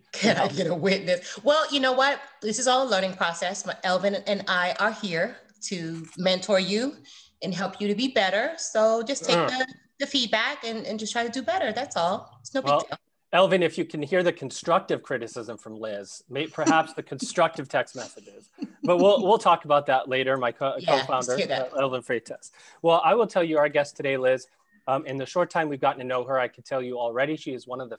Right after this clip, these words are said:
Speaker 1: f-, my favorite people. I already feel it in my,
Speaker 2: Yes.
Speaker 1: my stomach that she's gonna be one of my favorite people that I ever will meet in my
Speaker 2: Absolutely.
Speaker 1: life.
Speaker 2: She,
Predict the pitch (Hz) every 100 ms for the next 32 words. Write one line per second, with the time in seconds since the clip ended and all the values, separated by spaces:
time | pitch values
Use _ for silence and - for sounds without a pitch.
0 | _ - 113 92 - 135 151 - 151 143
1 | 160 165 - 139 139 147 156 143 - _
2 | 156 156 156 175 - _ 143 139 170 175
3 | 143 - - - 143 131 - - 151 151
4 | - 139 - 139 127 135 131 131 131 127
5 | 120 135 135 - 139 135 135 123 113 117
6 | 123 202 123 101 202 190 175 196 175 -
7 | - 208